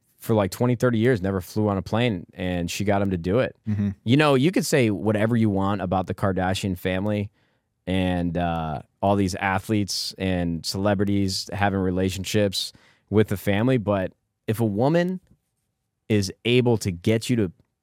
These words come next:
Speaker 1: conquer your fear of getting onto a plane after you were the only survivor from a fucking plane crash, that's gotta be real love, dude. That's true love.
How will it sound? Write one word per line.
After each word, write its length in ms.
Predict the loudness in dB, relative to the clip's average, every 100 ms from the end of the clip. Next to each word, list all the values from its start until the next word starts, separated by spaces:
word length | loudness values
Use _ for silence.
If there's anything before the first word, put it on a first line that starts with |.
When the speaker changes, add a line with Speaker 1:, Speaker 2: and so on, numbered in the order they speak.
| _ -6
Speaker 1:
conquer 420 | 0 2 2 0
your 180 | 2 0
fear 480 | 0 0 2 0 -2
of 200 | -4 -4 0
getting 280 | 0 2
onto 340 | 0 0 0 0
a 60 |
plane 500 | -2 -4 -2 -2 -4 -2
after 300 | -2 0 -2
you 300 | -2 -2 -4 -8 _ _
were 240 | 0 0 -2 _ _ -6
the 160 | -2 -2 2
only 280 | 4 4 2
survivor 560 | 0 0 2 2 0
from 200 | -2 -2
a 100 | -2
fucking 480 | -4 -2 -2 0 -4
plane 260 | -4 -4 -2
crash, 380 | 2 0 0
that's 180 | -2 -2
gotta 200 | 0 -2
be 140 | -2 -4
real 220 | -4 -2
love, 300 | -2 -2 -4
dude. 320 | -6 -6 -8 -16 _ _ _ _ _ _ -4
That's 240 | -2 -2 -2
true 200 | 2 4
love. 380 | 4 0 -6